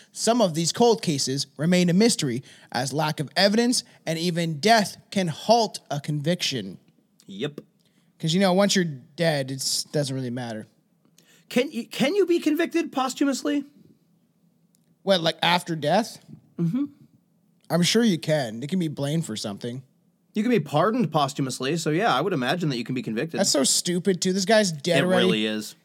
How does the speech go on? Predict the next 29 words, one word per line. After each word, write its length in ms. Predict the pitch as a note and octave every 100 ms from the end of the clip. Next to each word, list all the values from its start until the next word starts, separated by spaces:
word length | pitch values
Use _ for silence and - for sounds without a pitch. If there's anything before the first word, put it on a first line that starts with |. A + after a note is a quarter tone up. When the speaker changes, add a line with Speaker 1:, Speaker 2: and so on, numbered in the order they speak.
| -
Speaker 1:
It's 180 | G#3+ D#3+
Speaker 2:
Yeah. 60 |
Speaker 1:
dumb, 240 | G#3+ G#3 F#3+
just 180 | G3
on 140 | A#3 G3+ E3+
record 360 | F#3 F#3 G#3
so 100 | F3+
they 160 | F#3+ F#3
can 120 | F#3
show 220 | E3+ F#3+
that 200 | F3+ D3
this 180 | C#3 F#3
guy 200 | - F3+
was 180 | F3 E3+
innocent, 520 | - E3 F3+ G3+ G3 - -
but 160 | - F3+
yet 360 | F3 F3+ F#3 F3+
you 100 | F#3
fucking 580 | D#3 - F#3 F#3 F3 D3 - _ -
killed 300 | - G#3 G3+
him 100 | G3
on 120 | F#3+
the 80 | F3+
frying 460 | - F3+ E3+ F#3 F#3+
chair 420 | - F#3 F#3 E3
or, 180 | D#3 D#3
like, 260 | D3+ C#3+
stuck 440 | - - F#3+ E3+
a 100 | F#3